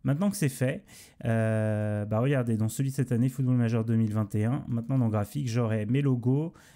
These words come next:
et j'aurai également mon méga, m-, mon méga pack avec toutes les photos. Il y a énormément de photos.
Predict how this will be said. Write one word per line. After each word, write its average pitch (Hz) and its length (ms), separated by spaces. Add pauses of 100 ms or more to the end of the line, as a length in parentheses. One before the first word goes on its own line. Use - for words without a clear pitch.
(140)
et 147 180
j'aurai 127 360
également 127 480
mon 127 180
méga, 123 280
m-, 139 380
mon 151 240
méga 135 300
pack 139 320
avec 123 340
toutes 170 380
les 135 100
photos. 120 480
Il 117 40
y 107 40
a 101 40
énormément 110 580
de 107 60
photos. 160 400